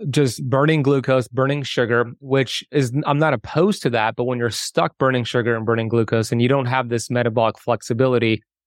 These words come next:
you've forgotten the other pathway of burning fat, it can be problematic. It could create inflammation, it could create reactive oxygen species, and it could create things like type two diabetes and insulin resistance, et cetera. So what, what, what I do is I teach these individuals, and that's the majority of the people that come to me,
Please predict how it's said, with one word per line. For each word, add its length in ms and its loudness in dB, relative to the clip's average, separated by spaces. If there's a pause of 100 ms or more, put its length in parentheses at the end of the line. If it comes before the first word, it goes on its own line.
(120)
you've 80 -6
forgotten 320 0
the 100 4
other 160 2
pathway 440 -2
of 100 -4
burning 260 -2
fat, 400 -4 (440)
it 120 -2
can 220 0
be 140 2
problematic. 640 0
It 80 -8
could 100 -6
create 340 0 (280)
inflammation, 720 0
it 100 -6
could 100 -12
create 300 0
reactive 400 0
oxygen 400 -2
species, 480 0
and 80 2
it 60 0
could 140 -12
create 240 0 (260)
things 260 0
like 180 0
type 220 -2
two 120 -6
diabetes 580 0
and 120 -2
insulin 240 -2
resistance, 440 0
et 100 -6
cetera. 440 0 (440)
So 280 2
what, 320 0
what, 180 0
what 140 2
I 160 4
do 340 2
is 80 2
I 140 2
teach 360 -4
these 160 0
individuals, 480 0
and 80 0
that's 160 0
the 80 -8
majority 340 0
of 40 -2
the 80 -2
people 220 -6
that 120 -4
come 220 -4
to 100 -4
me, 320 2